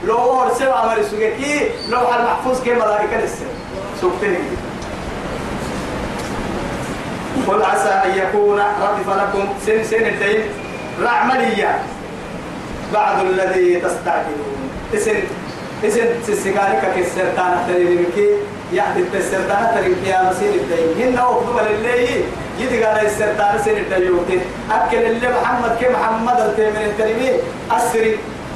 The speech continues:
دنبا يعني هن سير وسير كده بين والبسان.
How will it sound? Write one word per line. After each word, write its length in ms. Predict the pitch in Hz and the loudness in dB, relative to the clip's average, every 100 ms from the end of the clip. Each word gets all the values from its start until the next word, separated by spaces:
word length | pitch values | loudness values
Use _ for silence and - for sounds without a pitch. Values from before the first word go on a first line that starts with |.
| - - | -8 -2
دنبا 540 | 214 220 214 220 180 220 | 0 2 2 2 2 2
يعني 320 | 220 240 226 240 | 2 2 2 0
هن 200 | 226 208 | 0 2
سير 300 | 254 247 233 | 4 4 4
وسير 220 | 233 214 | 4 2
كده 200 | 208 226 | 2 0
بين 240 | 214 202 196 | 2 2 2
والبسان. 440 | 190 180 - 180 | 2 2 0 -2